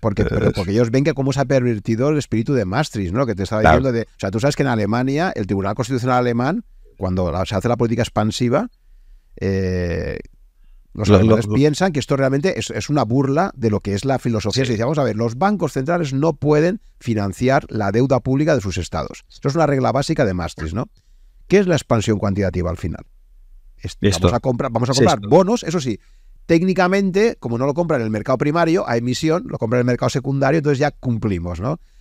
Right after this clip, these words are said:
Speaker 1: Pero realmente, claro, estás vulnerando la filosofía. ¿Qué más me da a mí comprar algo en el mercado primario o tres segundos más tarde en el mercado secundario, no?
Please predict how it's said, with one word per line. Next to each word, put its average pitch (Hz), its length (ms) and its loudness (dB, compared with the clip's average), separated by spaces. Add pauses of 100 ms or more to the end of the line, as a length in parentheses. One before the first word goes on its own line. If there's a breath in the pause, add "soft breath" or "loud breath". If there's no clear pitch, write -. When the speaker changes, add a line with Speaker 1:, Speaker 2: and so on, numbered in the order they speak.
(180)
Speaker 1:
Pero 104 240 2
realmente, 110 560 2
claro, 104 340 -4 (220)
estás - 300 -2
vulnerando 127 560 2
la 95 80 0
filosofía. 90 400 -4
¿Qué 113 60 -2
más 143 120 0
me 143 100 2
da 135 100 2
a - 20 -2
mí 139 100 0
comprar 123 300 -2
algo 104 160 0
en 104 60 0
el 104 40 -2
mercado 110 300 0
primario 175 500 0
o 110 100 -6
tres 139 180 -2
segundos 139 280 0
más 127 160 -2
tarde 156 200 2
en 123 40 0
el 113 60 0
mercado 104 160 -4
secundario, 87 520 -4
no? 147 160 -4